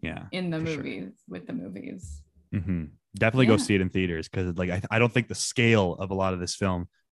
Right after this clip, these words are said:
Speaker 1: will carry over to watching it on your T V.
Speaker 2: Oh, a hundred percent go see it in the theater. Oh my God, because it's like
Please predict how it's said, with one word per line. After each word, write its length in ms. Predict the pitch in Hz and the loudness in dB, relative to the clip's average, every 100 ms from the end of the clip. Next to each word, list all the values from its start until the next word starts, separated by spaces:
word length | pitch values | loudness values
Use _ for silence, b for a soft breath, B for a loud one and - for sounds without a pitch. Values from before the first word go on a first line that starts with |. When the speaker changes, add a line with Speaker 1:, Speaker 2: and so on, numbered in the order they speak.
| - | -2
Speaker 1:
will 180 | 98 | 0
carry 360 | 87 - 95 90 | 0 2 4 4
over 260 | 87 85 80 | 2 0 -6
to 340 | - 82 78 - _ _ | -4 -4 -4 -10 _ _
watching 260 | - - 87 | -12 -10 -10
it 40 | |
on 60 | - | -10
your 100 | - | -10
T 160 | - - | -12 -14
V. 160 | - _ _ _ _ _ _ _ _ | -16 _ _ _ _ _ _ _ _
Speaker 2:
Oh, 200 | 277 277 | 8 8
a 40 | 185 | 8
hundred 240 | 208 196 | 4 2
percent 280 | 190 180 175 | 2 -2 -4
go 80 | 170 | -4
see 160 | 170 | -4
it 60 | 165 | -4
in 40 | |
the 80 | 170 | -4
theater. 380 | 165 156 156 156 | -6 -6 -4 -4
Oh 140 | - 185 | 0 0
my 120 | 170 | 0
God, 200 | 175 170 | 0 0
because 260 | 180 220 208 | 2 0 0
it's 160 | 220 | 0
like 200 | 220 208 | 0 0